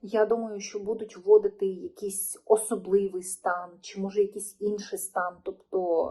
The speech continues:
як мінімум, я думаю, рік от буде таке, ну, навряд чи можна буде кудись виїхати. Е, але не відразу, але, я думаю, кордони відкриють. Але головне це те, що у цивільного населення буде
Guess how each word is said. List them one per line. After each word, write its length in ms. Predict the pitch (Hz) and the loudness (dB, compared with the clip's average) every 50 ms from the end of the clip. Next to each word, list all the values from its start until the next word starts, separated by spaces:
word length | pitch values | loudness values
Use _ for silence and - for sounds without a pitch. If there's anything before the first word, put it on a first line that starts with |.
| - - | -6 -10
як 380 | - 180 190 190 190 190 - | -10 -6 -6 -6 -6 -8 -10
мінімум, 420 | 208 208 226 226 220 202 196 190 190 | -8 -6 -6 -4 -4 -4 -4 -6 -6
я 120 | 190 180 | -6 -6
думаю, 380 | 175 202 190 190 185 175 175 180 | -4 -4 -4 -4 -6 -8 -8 -8
рік 400 | 190 202 220 233 - - - _ _ _ _ _ _ - - - _ _ _ | -6 -6 -6 -8 -8 -14 -20 _ _ _ _ _ _ -20 -20 -20 _ _ _
от 220 | - 202 190 185 180 | 2 2 4 4 4
буде 180 | 202 208 196 | 2 2 2
таке, 580 | 185 - 202 196 - 208 185 175 170 180 180 190 196 | 2 -2 -4 -6 -4 -2 -2 0 0 -2 -2 -4 -6
ну, 160 | 202 202 202 | -8 -6 -4
навряд 380 | 202 208 208 208 208 180 170 170 | -2 0 2 4 4 4 4 2
чи 120 | - 190 | -4 -12
можна 260 | 190 185 180 - 196 | -12 -12 -12 -12 -12
буде 200 | 185 180 170 185 | -8 -6 -6 -6
кудись 380 | - - - 196 196 - - - | -8 -10 -12 -14 -14 -14 -12 -10
виїхати. 500 | 180 170 - - - - - 196 - - | -8 -8 -8 -8 -10 -14 -18 -16 -14 -14
Е, 460 | - - - - - 180 185 190 - - | -14 -12 -10 -6 -6 -4 -4 -4 -4 2
але 460 | - 196 208 214 226 254 285 311 311 | 4 6 8 10 10 10 8 8 6
не 180 | 302 247 233 247 | 4 4 4 4
відразу, 580 | 247 226 190 202 190 180 196 - - 254 240 - | 4 6 4 4 4 4 2 0 -2 -4 -4 -4
але, 200 | - 196 190 185 | -4 -6 -6 -6
я 80 | 185 185 | -2 2
думаю, 280 | 208 214 226 220 196 | 2 2 2 2 -6
кордони 420 | 196 - - - - 185 190 185 185 | -8 -10 -12 -10 -10 -8 -8 -8 -12
відкриють. 480 | 196 - - - - - - - _ _ _ _ - 311 - - - - - - - - - - - _ | -14 -16 -18 -18 -18 -18 -18 -20 _ _ _ _ -18 -16 -16 -16 -18 -20 -20 -20 -20 -20 -20 -20 -6 _
Але 460 | - 214 214 214 233 262 311 320 320 | 6 8 10 12 12 12 10 10 8
головне 580 | 320 262 247 254 247 240 240 233 240 254 294 285 | 6 4 4 6 6 4 4 4 2 2 2 2
це 160 | - - 226 | -2 -6 -12
те, 300 | - - - 247 277 277 | -8 -2 0 0 0 0
що 360 | 254 - - - - 226 220 226 240 240 240 233 - - - | -2 -8 -12 -6 -2 0 2 4 4 4 4 2 0 0 -4
у 80 | 196 | -6
цивільного 500 | 196 - - 214 226 226 226 214 202 214 | -6 -6 -8 -8 -6 -6 -6 -8 -8 -8
населення 600 | 202 202 202 - - 233 240 262 269 262 262 254 | -10 -8 -6 -2 0 0 0 0 0 0 2 0
буде 760 | 247 214 196 196 202 214 214 214 214 214 208 208 208 202 190 | 0 0 -2 -2 0 0 0 0 0 0 0 0 -2 -4 -6